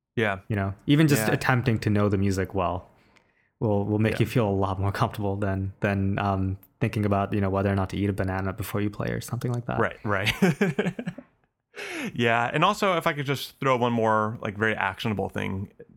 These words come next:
Speaker 1: to do, um, practice performing, right? We don't practice performing that much, and we don't perform that much. So again, that's why we're a little bit more uncomfortable with it. But to any students out there, right, any high school students, practice performing to your parents. Perform to them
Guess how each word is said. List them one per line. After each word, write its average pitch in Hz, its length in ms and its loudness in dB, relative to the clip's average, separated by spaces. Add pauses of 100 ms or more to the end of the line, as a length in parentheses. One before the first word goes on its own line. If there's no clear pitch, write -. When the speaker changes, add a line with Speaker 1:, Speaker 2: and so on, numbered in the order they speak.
Speaker 1:
to 113 100 -6
do, 98 320 -2
um, 95 500 -4 (340)
practice 143 340 0
performing, 123 540 0 (360)
right? 113 280 -4
We 123 80 -2
don't 151 160 0
practice 131 240 -4
performing 113 380 -2
that 98 140 -2
much, 98 240 -2
and 113 80 -2
we 117 40 0
don't 120 240 0 (380)
perform 110 640 0
that 107 220 0
much. 104 360 0 (180)
So - 180 -6
again, 107 260 0
that's 107 140 -4
why 113 60 0
we're 107 140 0
a 107 40 0
little 104 140 0
bit 101 120 -4
more 104 160 0
uncomfortable 101 500 -4
with 95 160 -6
it. 101 160 -4 (800)
But 120 120 0
to 127 380 2
any 123 140 2
students 120 400 2
out 104 160 2
there, 92 320 0
right, 104 240 0
any 107 140 -2
high 107 120 0
school 107 180 -4
students, 95 300 -8
practice 123 400 -4
performing 127 460 -2
to - 80 -4
your 135 100 2
parents. 120 400 -2 (440)
Perform 110 260 -4
to 110 80 -4
them 110 380 -2